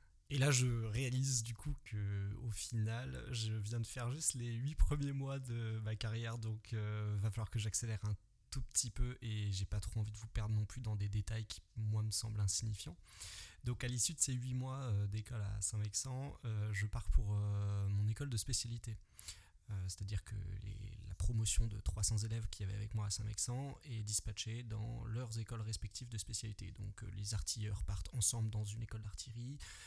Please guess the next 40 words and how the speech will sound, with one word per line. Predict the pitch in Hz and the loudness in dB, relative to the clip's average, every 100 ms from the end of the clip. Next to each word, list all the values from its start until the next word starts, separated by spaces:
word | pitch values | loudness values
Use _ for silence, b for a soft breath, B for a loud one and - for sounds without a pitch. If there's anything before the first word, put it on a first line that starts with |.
| B | B
les | 120 | -2
cuistots | 117 - - - 120 | -2 2 2 2 0
partent | 113 101 - | -2 -4 -4
ensemble | 127 - 120 113 | -4 -4 -4 -4
dans | 104 | -4
une | 104 107 | -4 -8
école | - 104 | -8 -8
de | 107 | -10
cuistots, | - - 120 127 147 - | -6 -6 -4 -6 -6 -8
et | 117 107 - | -8 -6 -2
<laughs> | B - | B -2
les | 123 | -10
mécaniciens | 123 117 107 - | -6 -6 -2 -2
hélicoptères, | 110 - - 123 | -4 -8 -8 -8
par | - 104 | -8 -6
exemple, | 110 120 - B B - | -6 -6 -6 B B -8
partent | - 117 - - - | -4 -2 -2 -4 -4
ensemble | 131 113 - 110 117 - | -2 0 0 -2 -2 -6
à | 120 127 - | -6 -6 -4
Rochefort, | 110 120 120 - 107 127 123 | 0 2 2 2 2 0 -4
donc | 104 107 | -4 -4
à | |
côté | 98 113 120 | -6 -6 -4
de | |
La | 107 | -2
Rochelle, | 101 104 - 120 | 0 0 -2 -4
dans | 117 101 95 - | -4 -4 -4 -6
une | 110 110 | -4 -6
école | 135 127 | -4 -2
de | |
l'armée | 107 110 113 | -2 0 0
de | 107 | 0
l'air | 107 - | -2 2
pour | - - | 4 4
se | 107 | 0
former | - 101 104 117 | -2 0 2 2
à | 113 95 | 0 0
la | 92 | 0
maintenance, | 95 101 110 117 - - | 0 -2 -2 -4 -2 -4
euh, | 95 76 | -6 -8